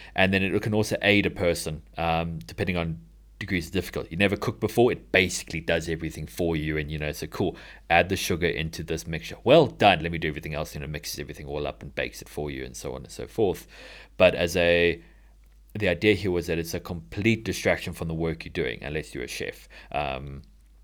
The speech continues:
in which case it probably wouldn't be a good application. But if you were, you're an accountant or a lawyer working in a law firm, it's, "I want lunch, but, oh, I, I'd kill for a, a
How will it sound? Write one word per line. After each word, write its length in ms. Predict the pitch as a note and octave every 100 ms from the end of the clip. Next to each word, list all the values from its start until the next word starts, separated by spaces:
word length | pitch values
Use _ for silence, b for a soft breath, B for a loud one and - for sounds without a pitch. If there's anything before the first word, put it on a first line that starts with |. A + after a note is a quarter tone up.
| - - -
in 60 | F2+
which 160 | -
case 200 | - -
it 60 | -
probably 180 | D#2 D2
wouldn't 220 | C#2+ D2
be 60 |
a 40 | D2
good 140 | -
application. 580 | - - - D#2 D2+ C#2+
But 180 | E2 -
if 200 | C3+ A2+
you 140 | A2 F#2+
were, 160 | F#2
you're 180 | G2 G2+
an 40 | F2
accountant 640 | E2+ - E2 D#2+ D#2+ D#2
or 140 | D2+
a 40 | D2+
lawyer 300 | D#2+ D#2+ D#2+
working 380 | D2+ D#2 - C#2
in 100 | C2+
a 60 |
law 200 | C#2 F#2+
firm, 360 | C3 - F2 E2 B B B
it's, 440 | F2 E2+ - - - - -
"I 60 |
want 220 | A#2+ B2+
lunch, 360 | G#2 G2+ D#2+ -
but, 140 | - -
oh, 120 | G2
I, 420 | - D#2 E2 F#2
I'd 280 | - F#2 -
kill 340 | - - A2 G2
for 300 | - F2 E2
a, 220 | D#2+ D#2 - B B B B B B
a 400 | D2+ D2 C#2+ D2